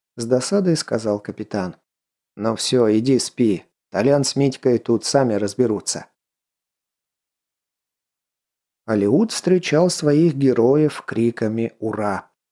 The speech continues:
Стоящая в ковше и ожидающая бункеровки плавбаза оживала прямо на глазах. На обоих разделочных палубах скрипели лебёдки,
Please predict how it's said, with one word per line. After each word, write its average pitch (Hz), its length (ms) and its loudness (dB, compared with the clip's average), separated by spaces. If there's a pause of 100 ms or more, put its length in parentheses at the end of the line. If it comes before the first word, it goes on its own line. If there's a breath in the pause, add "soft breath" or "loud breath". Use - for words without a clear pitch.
(140)
Стоящая 127 640 0
в - 80 -6
ковше 131 440 0
и 135 60 4
ожидающая 127 760 2
бункеровки 117 640 2
плавбаза 110 800 0 (120)
оживала 117 600 2
прямо 143 360 0
на 127 120 -2
глазах. 127 600 -2 (600)
На 143 140 2
обоих 202 380 4
разделочных 156 760 2
палубах 170 600 2
скрипели 107 600 -2
лебёдки, 135 680 0